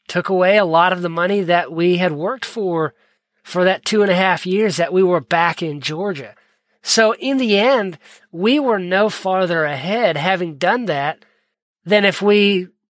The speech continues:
had stayed in Kentucky the whole time and not gone back to Georgia. Yes, we built some relationships. There were some things, there were some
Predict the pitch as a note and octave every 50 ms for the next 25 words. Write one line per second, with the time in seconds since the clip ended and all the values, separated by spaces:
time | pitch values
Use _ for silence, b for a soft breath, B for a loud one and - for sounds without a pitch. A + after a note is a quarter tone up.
0 | _ _ - - F#3 F#3+ F#3+ F3+ - - - - G3 F#3+ A3 A#3+ A#3+ A3+ G#3+ F#3+
1 | E3+ - E3+ F3 D3+ - F3+ F#3 E3 - F3 D3 D3+ C3+ C#3 E3 D#3+ C#3+ - -
2 | F3 F#3+ F#3 F3 D#3+ D3 C#3+ D3 D3+ D#3 D3+ C3 - D3+ C#3+ C#3+ C#3 C3 C#3+ C#3
3 | C3+ C3 - C#3 B2+ A#2 C3 C#3 C#3+ D3 C#3+ B2+ A#2 A2 G2+ - _ _ _ _
4 | _ _ _ _ _ _ _ _ b b b b b G#3 A3 A3+ G3+ - - G#3+
5 | A#3 A3+ E3+ G#3+ A3+ A#3+ G3 - - G#3 G3 F#3 F3+ F3+ F3 E3+ E3+ F3 - -
6 | D#3 D3 - - E3 D#3 C#3 - - D#3 F3 F#3 G3+ G#3+ A3 A3+ A3 - - -
7 | G3 E3+ C#3+ - - G3+ G3+ G#3 G3+ F#3+ E3 D3 F3+ G3 A3 A#3 A#3 - - A3+
8 | F3+ D3+ C3+